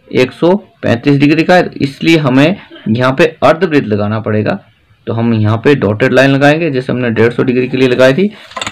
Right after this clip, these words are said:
और अब यहाँ से हम जो है वो इस चाप को हम नीचे तक लगा देंगे इस तरह से। और इसके हम नाम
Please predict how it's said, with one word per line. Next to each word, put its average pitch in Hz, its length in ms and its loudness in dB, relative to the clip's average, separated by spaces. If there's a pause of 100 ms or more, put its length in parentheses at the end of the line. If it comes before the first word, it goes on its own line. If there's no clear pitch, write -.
(140)
और 120 100 -6
अब 110 200 -8
यहाँ 110 340 -8
से 139 140 -4
हम 120 220 -4
जो 113 100 -2
है 113 100 -2
वो 151 200 -2 (440)
इस 151 200 -2
चाप 110 280 0
को 120 100 -2
हम - 160 0 (280)
नीचे 143 300 0
तक 101 160 -4
लगा - 240 -12
देंगे 131 280 -8 (100)
इस - 200 -12
तरह - 180 -20
से। 160 220 -12 (480)
और 110 200 -4 (100)
इसके 143 340 -2
हम 139 240 0
नाम 123 380 0